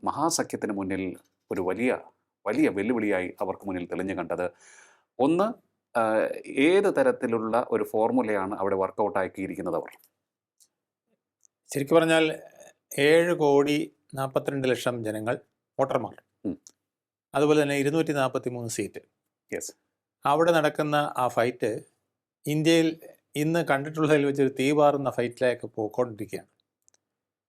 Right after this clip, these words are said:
Speaker 2: അവിടെ കോൺഗ്രസ് ഒരാധിപത്യം ശ്രമിക്ക-, ഉണ്ടാക്കാനായിട്ട് ആദ്യം ശ്രമിക്കുകയുണ്ടായി.
Speaker 1: ഓക്കെ.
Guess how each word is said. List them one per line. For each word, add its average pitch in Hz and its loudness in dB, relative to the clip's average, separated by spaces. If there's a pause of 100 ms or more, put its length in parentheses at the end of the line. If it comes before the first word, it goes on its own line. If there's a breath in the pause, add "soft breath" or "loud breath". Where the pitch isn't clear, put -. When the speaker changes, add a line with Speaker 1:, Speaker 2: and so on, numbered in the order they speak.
(100)
Speaker 2:
അവിടെ 139 4
കോൺഗ്രസ് 165 2 (300)
ഒരാധിപത്യം 151 2
ശ്രമിക്ക-, 127 -6
ഉണ്ടാക്കാനായിട്ട് 127 0
ആദ്യം 113 0
ശ്രമിക്കുകയുണ്ടായി. 104 -10 (760)
Speaker 1:
ഓക്കെ. 82 -6